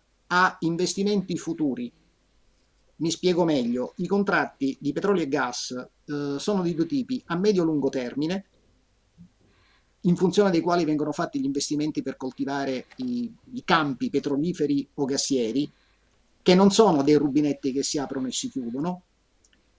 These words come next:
e quelli spot. C'è un'enorme differenza economica e di prezzo. Eh, i contratti poliennali sono molto, molto più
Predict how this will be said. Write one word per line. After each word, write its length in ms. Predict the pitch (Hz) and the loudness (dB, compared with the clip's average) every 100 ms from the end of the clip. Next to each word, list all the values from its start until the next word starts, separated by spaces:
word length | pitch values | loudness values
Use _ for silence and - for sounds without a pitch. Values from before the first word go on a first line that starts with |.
| _ | _
e 160 | 240 | 4
quelli 300 | 240 233 190 | 8 6 8
spot. 600 | 160 - 151 - - - - _ _ _ _ | 4 2 2 0 -6 -14 -14 _ _ _ _
C'è 140 | - 233 | 6 8
un'enorme 460 | 220 214 226 202 | 8 6 4 4
differenza 800 | 175 - 185 170 135 127 143 139 - _ | 0 -2 -2 0 0 0 0 -2 -6 _
economica 760 | 175 170 180 202 202 170 151 - | -2 0 2 2 2 0 -4 0
e 120 | 160 | -2
di 120 | 151 | -2
prezzo. 560 | 143 135 - - 113 - _ _ _ | -2 -4 -4 -6 -6 -12 _ _ _
Eh, 480 | - 135 139 139 139 | -8 -4 -2 0 0
i 400 | 143 139 143 151 | 0 0 -2 -8
contratti 440 | - 165 214 208 160 | -6 0 2 2 0
poliennali 720 | 160 180 196 196 185 165 165 | -2 0 2 2 4 2 0
sono 520 | - - 175 160 160 - | -4 -2 -2 -2 -4 -4
molto, 720 | 156 202 208 170 143 - 139 | 0 4 6 4 2 0 -4
molto 640 | 156 208 214 165 - 143 | 0 4 6 4 4 -2
più 460 | 131 170 175 160 147 | -4 -2 2 2 0